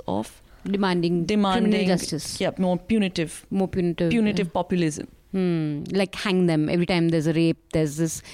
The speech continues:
Speaker 2: clamor for, like, capital punishment. And, but I think,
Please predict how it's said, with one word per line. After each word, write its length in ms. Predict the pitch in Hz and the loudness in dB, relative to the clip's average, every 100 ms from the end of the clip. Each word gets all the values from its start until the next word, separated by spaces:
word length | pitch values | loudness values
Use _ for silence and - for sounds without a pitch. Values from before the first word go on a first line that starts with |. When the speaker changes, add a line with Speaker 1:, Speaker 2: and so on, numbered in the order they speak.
| - - | -14 -4
Speaker 2:
clamor 380 | 180 165 160 | 0 2 2
for, 180 | 165 185 | 2 2
like, 240 | 160 151 _ _ - | 2 0 _ _ -4
capital 340 | 170 - 170 | -2 0 0
punishment. 680 | 165 151 147 - 147 147 156 | 2 0 0 0 0 0 -2
And, 220 | 147 156 - - | -4 -6 -12 -8
but 160 | 202 254 | -4 0
I 100 | 330 | 0
think, 320 | 466 466 | 0 0